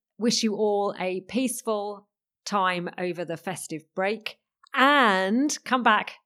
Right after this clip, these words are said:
with a fully fueled Bank of Me for two thousand and twenty-four.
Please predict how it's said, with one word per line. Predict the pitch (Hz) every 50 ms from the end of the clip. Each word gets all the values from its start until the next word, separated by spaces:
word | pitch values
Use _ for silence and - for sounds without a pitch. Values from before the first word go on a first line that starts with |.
| _ 180
with | 185 180 -
a | -
fully | - - - - 233 226 226 214 - - - -
fueled | 220 202 185 185 175 170 - - _ -
Bank | 180 175 175 -
of | 185 180 185
Me | 170 165 160 156 156 - -
for | - 165 156 160 151
two | 156 - - 165 156
thousand | 170 156 151 151 - 160 151 139 -
and | - 147
twenty-four. | - - 147 143 - 185 175 - 160 143 147 -